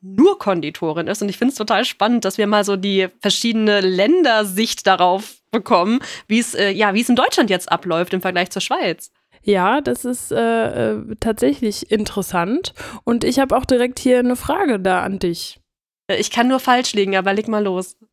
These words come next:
Speaker 2: Ich hab tatsächlich nicht gecheckt, was wir damals als Frage hatten. Aber selbst wenn wir die Frage jetzt schon mal hatten,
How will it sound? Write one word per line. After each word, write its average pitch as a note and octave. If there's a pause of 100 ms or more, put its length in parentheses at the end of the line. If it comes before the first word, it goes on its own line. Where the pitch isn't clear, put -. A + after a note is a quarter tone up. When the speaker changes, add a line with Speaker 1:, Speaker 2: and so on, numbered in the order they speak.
(140)
Speaker 2:
Ich A3+
hab A#3
tatsächlich B3
nicht B3+
gecheckt, A#3
was A3
wir G#3+ (160)
damals G#3
als F3+
Frage F3+
hatten. A3 (800)
Aber G#3+ (140)
selbst A3+
wenn B3+
wir G#3
die G3
Frage F3
jetzt E3+
schon F3
mal F3
hatten, A3+